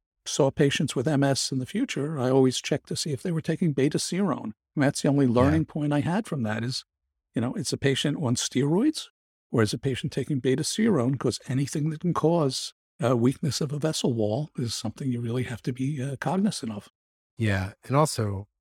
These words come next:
Speaker 2: just like you emphasized, was clear communication with the family always and every day. I mean, that was, I'm sure that obviously it wa-, it wasn't your fault. It was a random thing, but just so,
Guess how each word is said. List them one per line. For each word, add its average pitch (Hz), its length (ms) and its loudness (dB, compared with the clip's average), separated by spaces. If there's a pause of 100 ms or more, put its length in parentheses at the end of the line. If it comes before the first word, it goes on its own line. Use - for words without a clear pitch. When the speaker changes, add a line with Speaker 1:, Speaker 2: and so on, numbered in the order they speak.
(120)
Speaker 2:
just - 320 -2
like 110 220 -4
you 101 260 0 (280)
emphasized, 101 680 -2
was 95 480 0 (300)
clear 127 280 4
communication 110 580 0
with 92 80 -2
the 92 60 -2
family 98 500 2
always 98 760 -2 (160)
and 107 160 0
every 95 200 2
day. 92 360 2
I 85 60 -8
mean, 98 200 2
that 98 140 6
was, 95 380 0 (340)
I'm 104 120 -2
sure 117 280 2
that 101 380 -4 (300)
obviously 117 640 0 (380)
it 127 60 2
wa-, 120 140 6
it 113 160 4
wasn't 113 280 4
your 95 100 0
fault. 131 260 4
It 110 40 2
was 98 100 -2
a 101 80 2
random 104 360 2
thing, 127 360 6
but 98 320 -2
just - 240 2
so, 113 340 0